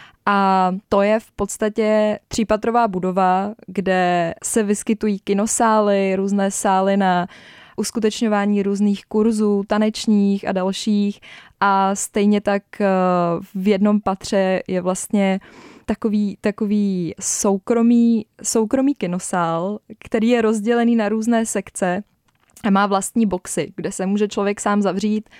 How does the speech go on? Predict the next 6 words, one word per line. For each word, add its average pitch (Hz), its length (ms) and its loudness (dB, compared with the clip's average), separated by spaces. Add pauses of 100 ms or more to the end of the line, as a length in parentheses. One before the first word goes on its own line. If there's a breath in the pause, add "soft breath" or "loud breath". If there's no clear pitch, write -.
(140 loud breath)
zvolit 202 380 0
si 220 120 -2
výběr 190 560 0
nějakých 196 380 -2
filmů 185 640 0
a 180 320 0